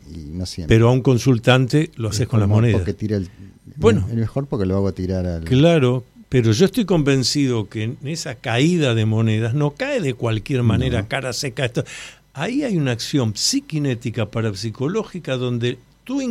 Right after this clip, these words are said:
Speaker 2: inconsciente, el inconsciente del consultante, está haciendo que salga esa radiografía de mi psiquismo y de lo que yo no conozco, no sé, y,
Speaker 1: Exactamente.
Speaker 2: y el I Ching me va a revelar. Ahí hay algo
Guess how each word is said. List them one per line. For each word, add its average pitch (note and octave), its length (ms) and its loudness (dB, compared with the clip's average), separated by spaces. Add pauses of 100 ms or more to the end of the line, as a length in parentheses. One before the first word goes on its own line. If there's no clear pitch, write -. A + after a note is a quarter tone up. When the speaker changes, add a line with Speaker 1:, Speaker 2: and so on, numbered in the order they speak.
(340)
Speaker 2:
inconsciente, G#3 800 -4 (480)
el A2+ 120 -14
inconsciente E3 400 -4
del A#2+ 80 -2
consultante, F#3+ 840 -4 (340)
está - 300 -10
haciendo G#3 640 0
que E3+ 120 -4
salga F#3+ 640 0 (320)
esa G3+ 400 -2
radiografía C#3 1120 0
de C#3 140 0
mi B2+ 160 -2
psiquismo E3 720 -4
y C#3 40 -2
de B2 100 -2
lo A#2 140 -4
que B2 120 -8
yo D3 340 -8
no E3 300 -6
conozco, D3+ 560 -6
no D3 220 -6
sé, G2+ 220 -4
y, G2+ 100 -4
Speaker 1:
Exactamente. F#2 600 -4
Speaker 2:
y C#3+ 80 2
el C3+ 140 0
I C3+ 120 -2
Ching D#3 340 -2
me A#2 140 0
va A#2 280 -2
a A2+ 140 -4
revelar. G2+ 600 -2
Ahí E3 200 0
hay D3+ 160 2
algo E3 260 -4